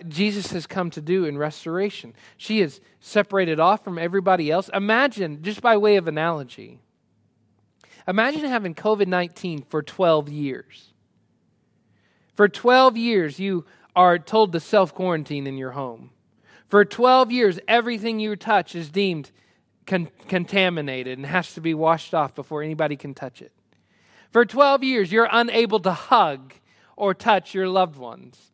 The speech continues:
If this woman had grandkids, she was unable to play with them. If she had a husband, she was not allowed to be intimate with him. If she had kids, she wasn't allowed to hold them. Just for twelve years, because anyone she touched, anyone who touched her was automatically unclean.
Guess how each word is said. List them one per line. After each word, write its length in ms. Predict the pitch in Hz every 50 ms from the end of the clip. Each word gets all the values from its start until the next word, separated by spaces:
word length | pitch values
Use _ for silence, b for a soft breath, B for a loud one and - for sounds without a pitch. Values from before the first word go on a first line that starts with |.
| b b b b b -
If 100 | 226 190
this 160 | 214 233 190
woman 220 | 233 247 254 247
had 200 | 240 226 226 202
grandkids, 540 | 180 208 220 233 233 233 220 - 247 240 208
she 160 | - - 247
was 160 | 233 226 196 -
unable 400 | - 240 240 240 233 233 202 226
to 100 | 190 196
play 340 | - - - - 220 202 180
with 200 | 147 139 120 _
them. 200 | 127 117 113 117 b b b b b
If 140 | - 214 202
she 140 | - 220 226
had 160 | 220 233 226
a 80 | 220 180
husband, 480 | 165 220 233 220 196 202 247 240 226 b b b b b
she 160 | - - 233
was 120 | 220 220 220
not 200 | 233 233 233 220
allowed 260 | 220 220 220 214 190
to 60 | 202
be 160 | 190 214 220
intimate 560 | 214 - 226 220 214 - 175 151 139 127 -
with 160 | 131 127 - -
him. 180 | 131 123 123 b b b b b b
If 180 | - 220 220 -
she 200 | - - 226 220
had 260 | 220 233 226 180 -
kids, 360 | - - 262 254 254 220 196
she 100 | - 247
wasn't 260 | 233 233 226 220 233
allowed 320 | 226 220 220 220 220 220 185
to 100 | 214 196
hold 280 | 175 190 214 214 202
them. 120 | 175 185 190
Just 180 | 214 240 - b b b b _
for 100 | - 254
twelve 520 | - - - 269 277 277 277 277 277 233
years, 240 | 254 254 240 196 151
because 260 | 175 196 214 233 214 -
anyone 440 | 247 254 269 294 311 294 277 247
she 260 | 214 - - 262 277 269
touched, 420 | - - - 233 220 220 - b b b b b -
anyone 380 | 226 240 254 262 262 254 247
who 140 | 220 214 220
touched 320 | - - 233 247 240 - -
her 120 | 226 214
was 280 | 208 202 202 196 160 b b b b b _
automatically 800 | - 214 233 240 247 254 247 240 226 226 226 220 - 220 214 214 -
unclean. 800 | - 208 208 208 180 - 202 190 165 143 131 123 120 113 117